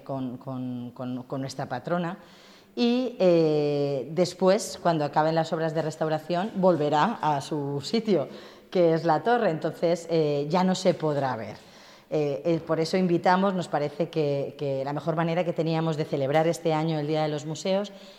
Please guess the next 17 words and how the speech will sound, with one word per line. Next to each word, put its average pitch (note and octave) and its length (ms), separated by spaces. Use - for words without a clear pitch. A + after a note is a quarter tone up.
era, F3+ 420
eh, C#3+ 520
invitando G3+ 760
a E3 120
conocer, E3 640
eh, C#3+ 280
la C#3 160
campana E3+ 520
y F3 40
además, D#3 640
eh, C#3+ 320
por D#3 160
primera D#3 380
vez, F3+ 260
las D#3 220
dos E3+ 180
campanas, E3+ 640